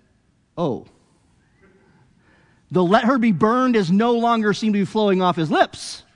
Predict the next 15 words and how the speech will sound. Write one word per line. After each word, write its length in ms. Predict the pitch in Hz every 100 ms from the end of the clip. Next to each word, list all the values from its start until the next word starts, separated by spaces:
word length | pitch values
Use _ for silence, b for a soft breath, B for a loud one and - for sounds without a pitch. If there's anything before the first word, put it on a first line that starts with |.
| _ _ _ _ B B B B B _ -
So 260 | 214 214 -
I 120 | 330
don't 180 | 294 214
know 140 | 202
if 80 | 175
this 160 | 190
is 120 | 156 131
the 80 |
case. 320 | 143 175 170 226
This 140 | 208
is 140 | 175
my 160 | 143 156
new 380 | 160 185 220 214
total 480 | - - 214 208 180
speculation. 1080 | - - 185 185 151 160 175 190 170 165